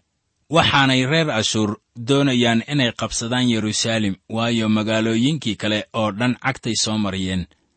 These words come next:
Haddaan horay idinku sii wadno xigashada kitaabka oo aannu eegno cutubka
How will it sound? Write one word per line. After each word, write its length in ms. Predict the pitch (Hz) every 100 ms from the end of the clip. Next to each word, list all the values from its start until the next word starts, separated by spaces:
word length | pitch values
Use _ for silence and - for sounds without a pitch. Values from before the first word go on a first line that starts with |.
| _ _ _ -
Haddaan 320 | 110 113 120
horay 280 | 113 135 160 143
idinku 340 | 135 127 160
sii 140 | -
wadno 440 | 110 98 113 113 104
xigashada 540 | - 110 113 139 131
kitaabka 480 | 120 110 127 123 -
oo 140 | 117 117
aannu 380 | 107 113 113 104
eegno 340 | 113 110 117 107
cutubka 720 | 160 - 113 - 110 107